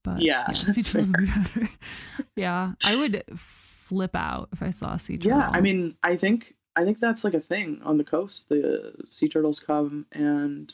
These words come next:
Speaker 2: like, bury their eggs around the time we're going.
Speaker 1: That's great.
Speaker 2: Yeah.
Speaker 1: That's, that's, yes, A plus, sea
Speaker 2: Right?
Speaker 1: turtles. Lay your eggs here.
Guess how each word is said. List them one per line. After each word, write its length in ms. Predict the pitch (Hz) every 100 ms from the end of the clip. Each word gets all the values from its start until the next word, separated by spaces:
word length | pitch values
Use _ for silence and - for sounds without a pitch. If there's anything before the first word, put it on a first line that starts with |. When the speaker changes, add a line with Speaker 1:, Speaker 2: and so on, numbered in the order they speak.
| -
Speaker 2:
like, 160 | 147 -
bury 180 | 147
their 220 | 147 143 147
eggs 420 | 151 147 - - - - -
around 260 | 151 147
the 60 | 147
time 200 | 147 147
we're 60 | 147
going. 320 | 147 107 - _ _ _ _ _ _ _
Speaker 1:
That's 200 | 294 294
great. 380 | - 233 359 294 - - _ _ _
Speaker 2:
Yeah. 240 | - 226 226 - _ -
Speaker 1:
That's, 280 | 240 247 - 185 -
that's, 420 | 240 - - - 185 165 156 _ -
yes, 480 | 165 190 294 - - -
A 160 | 220
plus, 360 | 233 190 240 302
sea 440 | - - - -
Speaker 2:
Right? 60 | 185
Speaker 1:
turtles. 640 | 170 175 202 262 240 - _ _
Lay 260 | 180 180 220
your 100 | 254
eggs 320 | 226 269 240
here. 500 | 208 233 - 180 175